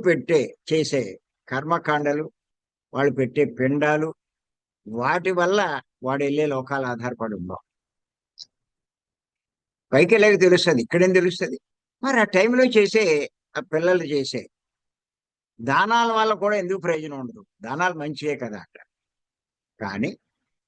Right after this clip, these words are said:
గుర్తుపెట్టుకోండి, కబీరే చెప్పాడు, ఎవరు చేసుకుంటారో దాని ఫలితం వాడికే వస్తుంది, ఎవరి ఉద్దేశంతో చేస్తారో వాడికి చెందదు.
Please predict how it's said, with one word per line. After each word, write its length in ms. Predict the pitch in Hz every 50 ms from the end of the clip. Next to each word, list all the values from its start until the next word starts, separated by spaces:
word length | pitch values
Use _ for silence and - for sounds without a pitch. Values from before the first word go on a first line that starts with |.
| _ _ _ _ _ _ _ _ _ _ _ _ _ _ _ _ _ _ -
గుర్తుపెట్టుకోండి, 680 | 107 110 - - - 113 - - - 98 87 82 - - _ _ _ _ _ _ _ _ _ _ _ _ _ _ _ _ _ _ _ _ _ _ _ _ _ _ _ _ _ _ _ _ _ _ -
కబీరే 340 | 113 113 139 170 175 185 180 165
చెప్పాడు, 280 | - - - 87 87 - - _ _ _ _ _ _ _ _ _ -
ఎవరు 360 | 123 135 147 165 208 220 240 240 240 196
చేసుకుంటారో 720 | 196 185 - - - 165 156 139 143 131 127 127 139 160 208 220 - _ _ _ _ _ _ _ _ _ _ _ -
దాని 260 | 123 127 131 135 131 131 -
ఫలితం 320 | 131 135 127 156 165 139 113 87 98 104
వాడికే 360 | 120 143 160 - - 190 165 123
వస్తుంది, 280 | 110 - - - _ _ _ _ _ _ _ _ _ _ _ _ - 127 127 143 151 156
ఎవరి 240 | 175 214 240 240 226 202 185 180
ఉద్దేశంతో 580 | 160 156 180 180 156 - 160 156 156 147 156 139 - -
చేస్తారో 500 | 131 131 135 131 - 143 139 135 139 147 170 - _ _ _ _ _ _ -
వాడికి 300 | 110 113 120 123 127 _ -
చెందదు. 380 | 113 110 113 120 131 113 107